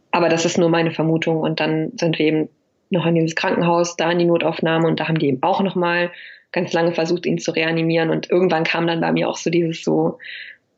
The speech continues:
"Boah, wenn man so lange irgendwie reanimiert, irgendwas muss doch passieren", so. Und dann war schon so langsam bei mir dieses,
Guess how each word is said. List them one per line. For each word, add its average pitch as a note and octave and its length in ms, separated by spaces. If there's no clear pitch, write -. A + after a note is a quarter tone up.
"Boah, E3 120
wenn E3 120
man E3 160
so F3+ 140
lange F#3+ 280
irgendwie F3+ 420
reanimiert, F3+ 640
irgendwas F3+ 300
muss F#3 100
doch F3 160
passieren", E3+ 540
so. E3 140
Und E3+ 420
dann E3+ 160
war F3 140
schon F3 240
so E3 80
langsam F3 400
bei F3 140
mir F3+ 180
dieses, E3+ 640